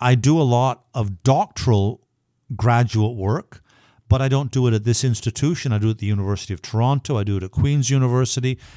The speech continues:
I do it at universities in Australia, in South Africa, in India, in the U K, in many parts of the world.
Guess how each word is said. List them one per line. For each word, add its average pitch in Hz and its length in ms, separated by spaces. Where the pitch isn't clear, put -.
I 107 140
do 113 220
it 107 60
at 107 80
universities 110 680
in 87 100
Australia, 131 800
in 113 120
South 98 240
Africa, 120 560
in 107 100
India, 120 480
in 101 200
the 90 80
U 113 160
K, 117 260
in 117 120
many 160 180
parts - 380
of 107 60
the 95 80
world. 92 300